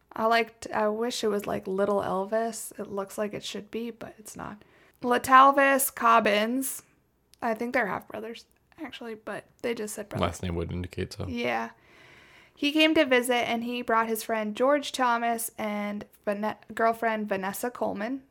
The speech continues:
Speaker 1: So there's, like, this little shindig. Um, and they also had a friend named Eric Boyd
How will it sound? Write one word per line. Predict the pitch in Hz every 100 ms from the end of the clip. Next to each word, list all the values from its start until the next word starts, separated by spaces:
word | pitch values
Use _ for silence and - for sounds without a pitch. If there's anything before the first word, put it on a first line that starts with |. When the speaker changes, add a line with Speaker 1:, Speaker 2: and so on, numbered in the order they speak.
| _ _
Speaker 1:
So | - 214
there's, | 202 202 202
like, | 190 196
this | 196 -
little | 208 202 202 -
shindig. | - - 214 202 196 202 208 208 _ _ _ _ _ _ _ _ _ _ _ _ -
Um, | 254 247 240 233 233
and | 240 240 262 254 240 240
they | 240
also | 208 233 240 247 233
had | 226 214 220
a |
friend | 220 220 196 202 202
named | 202 196 202 -
Eric | 190 190 185
Boyd | 190 185 170 165